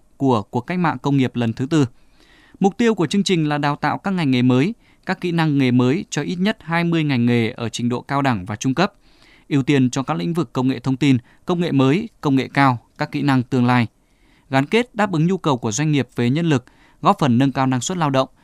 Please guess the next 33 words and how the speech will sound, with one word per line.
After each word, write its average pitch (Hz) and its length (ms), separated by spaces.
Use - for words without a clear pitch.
và 131 160
tăng 180 260
năng 175 160
lực 127 180
cạnh - 180
tranh 120 240
quốc 151 160
gia. 127 240
Đặc - 180
biệt, 135 180
chương 175 160
trình 143 200
tập 131 160
trung 151 260
vào 131 120
đối 131 140
tượng 165 240
đào 123 200
tạo 127 180
lại 139 220
là 151 120
người 156 200
lao 196 160
động 165 260
trong 151 180
các 190 120
doanh 170 200
nghiệp 131 180
để 120 260
chuyển 117 300
đổi 120 240
nghề 120 220
nghiệp 127 220